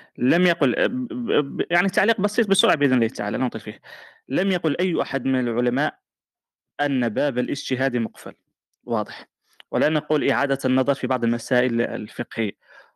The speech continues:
ولكن مع الثبات على أصول وعلى مصادر التشريع الأولى، القرآن الكريم والسنة النبوية على رأسها،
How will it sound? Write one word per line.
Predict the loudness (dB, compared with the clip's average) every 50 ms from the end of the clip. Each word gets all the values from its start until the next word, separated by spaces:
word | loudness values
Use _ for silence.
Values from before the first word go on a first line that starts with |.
| _ -2
ولكن | 0 0 0 0 0 0 0 0 0 -2 -6 _ _ _ _ _ _ _ _ _ _ _ _ _ _ _ _
مع | -2 0 2 2 2 2 0 0 0 2 2 2 2 0 0 -4 _ -4 -4
الثبات | -4 -4 -4 -2 0 0 0 2 2 2 2 0 0 -2 -4
على | -2 0 0 2 0 0 -2 -4 -6
أصول | -6 -6 -4 -2 0 2 2 2 2 0 -6 _ _ _ _ _ _ _ _ _ _ _ _ _ _ _ _
وعلى | -4 0 0 2 2
مصادر | 2 0 0 0 0 0 2 2
التشريع | 0 0 -2 -6 -8 -6 -2 0 0 2 2 0
الأولى، | -2 -4 -2 -2 -2 -2 -4 -6 _ _ -6
القرآن | -6 -4 -2 -2 -2 0 0 0 0 0 -2
الكريم | -2 -4 -2 -2 0 2 2 2 2 0 -2
والسنة | -2 -4 -4 -2 0 0 0 -2 -2 -2
النبوية | -2 0 2 2 2 2 2 2
على | 2 2 0 0 0
رأسها، | 0 -2 -6 -10 -12 -12 -12 -12